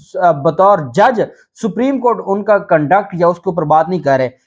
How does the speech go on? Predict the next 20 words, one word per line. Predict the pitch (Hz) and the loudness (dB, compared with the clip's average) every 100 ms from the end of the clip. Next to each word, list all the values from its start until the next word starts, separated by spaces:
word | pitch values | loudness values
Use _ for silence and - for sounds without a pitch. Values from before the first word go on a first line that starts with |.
| _ 185 | _ -2
हम | 240 | 2
बात | 226 214 214 | 2 2 0
कर | 156 | 0
रहे | 180 | 2
हैं | 208 143 | 0 -4
Judicial | 147 190 208 | -4 -4 -4
Commission | 190 156 160 180 | -6 -8 -6 -6
of | 170 - | -2 -2
पाकिस्तान | 131 135 - 151 160 | -2 -2 0 0 0
की | 165 185 | -4 -4
और | 131 139 | -2 -2
जुडिशल | 131 165 214 214 | -2 -6 -4 -8
कमीशन | 151 147 151 180 160 | -8 -8 -6 -6 -4
के | 143 | -2
बतौर | 135 131 160 160 - | -2 2 0 0 -2
चेयरमैन | 160 160 202 285 294 _ _ _ _ | 0 2 2 2 -2 _ _ _ _
और | 180 196 | 0 2
बतौर | 156 151 175 165 | 0 0 0 0
मेंबर्स | 143 160 151 139 | -2 0 0 -4
की, | - 127 | -8 -16